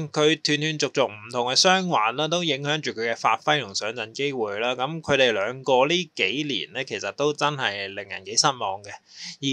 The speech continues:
且佢哋兩個咧都係剩返兩年嘅合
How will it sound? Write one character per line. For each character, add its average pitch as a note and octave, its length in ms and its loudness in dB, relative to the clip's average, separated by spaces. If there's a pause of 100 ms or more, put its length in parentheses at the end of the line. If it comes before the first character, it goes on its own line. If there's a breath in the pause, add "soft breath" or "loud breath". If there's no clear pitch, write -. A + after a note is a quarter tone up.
且 A3 200 8
佢 G#3 120 8
哋 D3 120 8
兩 C3 280 2
個 C#3 200 10
咧 E3 160 8
都 E3+ 180 6
係 B2 180 6
剩 A#2 240 -6
返 D3 420 0
兩 G#2 220 -4
年 G2+ 200 -8
嘅 G#2+ 60 -12
合 A#2 140 0